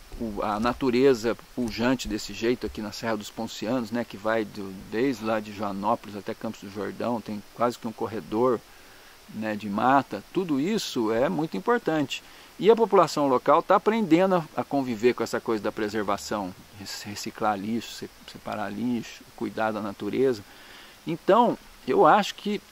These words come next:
uma opinião só, eu acho que o curupira não veio atormentar mais ninguém, só veio aquela vez.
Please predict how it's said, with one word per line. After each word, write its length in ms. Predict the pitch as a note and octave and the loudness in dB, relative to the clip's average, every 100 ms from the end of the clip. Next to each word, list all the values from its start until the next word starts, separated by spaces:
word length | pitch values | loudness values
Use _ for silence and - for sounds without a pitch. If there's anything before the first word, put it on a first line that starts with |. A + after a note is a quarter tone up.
| - | -16
uma 160 | - E3 | -6 -2
opinião 580 | F#3+ G3+ A3 F#3+ C#3+ C3 | -2 0 0 4 4 4
só, 280 | - G2 - - | 2 -2 -2 -2
eu 160 | B2 | 4
acho 180 | C#3+ E3+ | 4 4
que 60 | F#3 | -2
o 40 | |
curupira 680 | - F3+ D#3+ - C#3+ E3+ D#3+ | -2 -2 -2 0 4 4 4
não 160 | C#3+ D3+ | -2 -4
veio 240 | B2 C#3 | 2 4
atormentar 540 | C3+ C3+ B2 A2 A2+ G#2 | 4 2 0 0 0 0
mais 140 | A#2 | 0
ninguém, 420 | A#2 A2 D3+ C#3 | -2 -2 0 -2
só 160 | A2 A#2 | -4 -4
veio 200 | G#2+ C3 | 0 0
aquela 300 | B2 A2+ G#2+ | 0 -2 -4
vez. 480 | G2+ D3 C3+ - - | 0 0 0 -4 -18